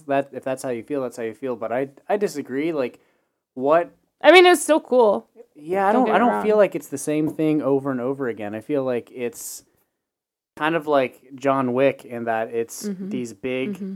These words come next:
Speaker 1: action set pieces, and yeah, maybe the setting is different, or maybe the vehicle is different, but they're,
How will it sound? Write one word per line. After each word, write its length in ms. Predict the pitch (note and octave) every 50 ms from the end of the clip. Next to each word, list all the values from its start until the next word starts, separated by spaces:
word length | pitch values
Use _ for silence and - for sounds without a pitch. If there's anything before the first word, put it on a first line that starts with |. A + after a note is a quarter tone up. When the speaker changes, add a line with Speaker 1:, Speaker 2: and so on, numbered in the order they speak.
| F3 -
Speaker 1:
action 360 | - C#3 C#3 C#3 - - D#3 C#3+
set 220 | D3+ D#3 D3+ C#3+
pieces, 360 | - B2 A#2 - C3 B2 A2+
and 120 | A#2+ A#2+ A#2
yeah, 220 | B2 B2+ B2+ C3
maybe 240 | B2+ B2+ B2+ B2+ B2+
the 120 | A#2+ A#2+ A#2
setting 340 | - - C3 B2+ C3 C3
is 160 | C3+ C3 B2+ A#2+
different, 540 | B2+ B2 A2+ - - A#2+ A#2 A#2 A#2 A2
or 60 | A2 G#2+
maybe 340 | A2 A2 A2+ A2+ A#2+ A#2+
the 200 | A#2+ A#2 B2 A#2+ A2+
vehicle 400 | G#2+ B2 B2+ C3 B2 - C3 C3
is 120 | B2+ A#2 A2+
different, 440 | A#2 A2+ G#2+ - A#2+ A#2 A2 -
but 160 | - A2+ - -
they're, 340 | A#2+ A#2+ A#2 A#2 C3+ -